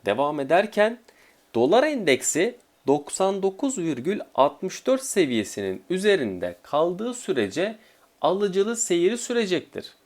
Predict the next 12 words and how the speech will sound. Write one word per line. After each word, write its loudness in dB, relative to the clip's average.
Bugün -2
Amerika 2
Birleşik -4
Devletleri'nde -2
veri 4
akışı -2
sakindi. -4
Euro 4
bölgesine 0
gelecek 2
olur 0
isek, -4